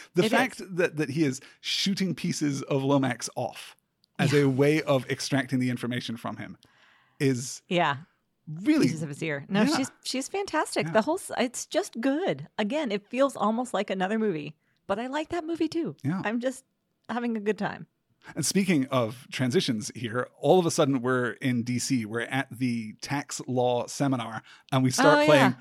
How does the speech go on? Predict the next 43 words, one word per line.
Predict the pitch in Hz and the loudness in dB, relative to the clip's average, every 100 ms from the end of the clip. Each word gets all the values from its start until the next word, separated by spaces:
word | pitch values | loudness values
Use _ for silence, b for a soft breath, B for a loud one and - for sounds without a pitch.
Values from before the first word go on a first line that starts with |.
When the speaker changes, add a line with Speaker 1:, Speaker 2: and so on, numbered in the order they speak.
| _ | _
Speaker 1:
real | 131 151 165 165 135 | -2 2 8 8 8
cloak | - 147 143 | 6 4 4
and | 135 | 2
dagger | 135 120 110 | 0 0 -6
stuff | - 120 240 196 175 156 | -8 -2 0 0 -2 2
here | - 165 180 202 | 2 4 2 2
Speaker 2:
<laughs> | 190 170 180 - - - 170 | 0 0 -2 -2 -6 -6 -4
Speaker 1:
as | 135 127 127 - | -2 -2 -4 -4
Mitch | 143 135 135 - | 2 2 2 -2
is | 135 127 117 120 | 0 0 -2 -6
led | 135 131 135 | -2 2 2
out | 127 120 - - | 2 -2 -8 -6
to | 147 143 135 | 0 2 2
the | 143 | 2
mall | 139 143 131 120 | 6 6 4 2
to | 135 | 2
meet | 139 139 147 | 2 0 0
with | 127 120 - 131 | -2 -2 -8 2
Denton | 156 151 147 | 2 2 2
Voiles | 143 143 113 107 123 | 4 4 2 -2 -4
of | 127 127 113 135 117 | 0 2 0 -6 -4
the | 117 | 2
D | 131 117 | 2 2
O | 120 | 0
J. | 123 113 b b 165 | -2 -4 b b -2
Another | 143 156 139 - 143 | 4 4 4 -2 0
great | 156 123 - | 2 2 -2
character | 151 131 - | -2 -2 -2
actor | 135 - | -2 -2
performance. | 131 127 135 - | -4 -2 -4 0
Ed | 240 208 | 0 2
Harris | 202 139 | 0 0
is | 143 | 0
right | 143 135 | 2 0
there. | 113 - - | -2 -6 -10
It | 143 | 0
could | - | 2
have | 214 | 4
just | 196 - | 4 4
been | 160 | 4
Ed | 143 214 | 4 4
Harris. | 143 277 - | 4 4 4
Speaker 2:
<laughs> | - | 4